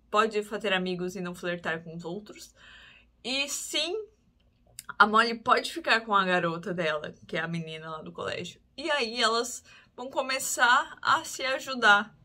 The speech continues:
pra uma conseguir o que ela quer. Cada uma conseguir o que quer, no caso. Basicamente, até agora é isso.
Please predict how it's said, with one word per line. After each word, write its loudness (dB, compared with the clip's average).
pra 4
uma -4
conseguir -12
o -12
que -12
ela -6
quer. -18
Cada -4
uma -8
conseguir -10
o -8
que -14
quer, -18
no -18
caso. -20
Basicamente, -2
até -2
agora 0
é -2
isso. -10